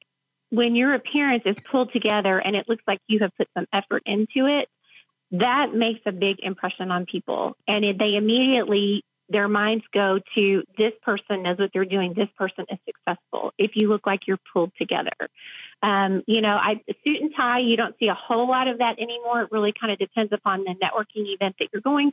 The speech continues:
to or the lunch or, you know, whatever it might be. But I always tell my clients and, and when I do seminars and things like this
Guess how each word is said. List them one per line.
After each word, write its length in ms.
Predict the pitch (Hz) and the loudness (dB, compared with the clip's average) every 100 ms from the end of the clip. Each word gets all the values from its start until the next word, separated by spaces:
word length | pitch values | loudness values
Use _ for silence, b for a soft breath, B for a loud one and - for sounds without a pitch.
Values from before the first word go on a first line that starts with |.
| - | 0
to 120 | 269 | 2
or 140 | 240 | 2
the 120 | 208 | 2
lunch 400 | 196 208 214 214 - | 0 0 0 -2 0
or, 260 | 190 185 175 B B - | 0 2 0 B B 0
you 120 | 240 | 2
know, 140 | 226 | 4
whatever 420 | 202 208 196 202 202 | 2 2 2 2 0
it 100 | - | -2
might 240 | 196 - | -6 -2
be. 360 | 220 208 240 294 B B B | 2 4 4 0 B B B
But 260 | - 220 220 | 0 0 0
I 200 | 226 311 359 | 0 0 2
always 240 | 311 302 294 | 2 0 -2
tell 140 | 285 233 | -4 -2
my 160 | 226 | -2
clients 560 | - 240 247 269 262 262 | -2 -2 0 -2 -4 -4
and, 320 | 226 208 208 - | -4 -4 -6 -10
and 280 | 196 185 185 190 | -4 -2 -2 -2
when 140 | 208 | 0
I 80 | 190 | 2
do 160 | 208 214 | 0 0
seminars 400 | 262 254 247 240 | -2 0 0 0
and 120 | 214 202 | -2 -2
things 180 | 220 220 | -2 -2
like 140 | 202 - | -4 0
this 200 | 208 | 0